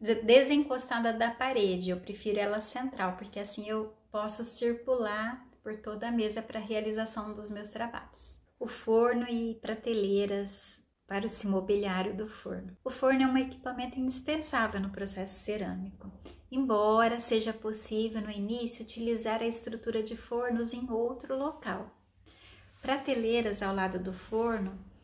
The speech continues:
pra acomodação do mobiliário, facilita o processo da montagem do forno. Pra quem não sabe, o mobiliário do forno é,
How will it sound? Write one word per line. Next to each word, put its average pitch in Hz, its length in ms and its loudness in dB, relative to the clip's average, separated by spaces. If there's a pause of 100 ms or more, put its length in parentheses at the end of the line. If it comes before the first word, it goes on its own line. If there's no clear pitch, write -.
(380)
pra 202 120 0
acomodação 196 800 0
do 202 80 4
mobiliário, 196 920 2 (360)
facilita 233 800 -2
o 247 80 -6
processo - 1000 -4
da 196 140 0
montagem 185 720 0
do 202 120 -2
forno. - 360 -12
Pra 214 140 -10
quem 254 140 -2
não 247 120 0
sabe, 262 260 -2
o 254 60 -4
mobiliário 233 560 0
do 226 80 -6
forno 226 500 -2 (440)
é, 202 600 -2